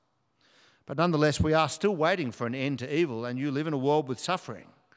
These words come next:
I believe you are being given permission here and in the Psalms and elsewhere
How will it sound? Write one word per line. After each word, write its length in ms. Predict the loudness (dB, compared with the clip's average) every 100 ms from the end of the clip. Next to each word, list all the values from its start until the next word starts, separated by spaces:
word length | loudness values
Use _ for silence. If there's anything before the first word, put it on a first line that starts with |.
| _ _ _ _ _ -4
I 140 | -2
believe 320 | 0 0 2
you 100 | 2
are 60 | 2
being 200 | 2 2
given 280 | 0 -4 -4
permission 380 | -2 -2 -2
here 300 | -2 0 0 0
and 100 | -6
in 80 | -10
the 60 |
Psalms 440 | -6 -2 -2 -4 -4
and 100 | 2
elsewhere 580 | 2 2 -6 -12 -14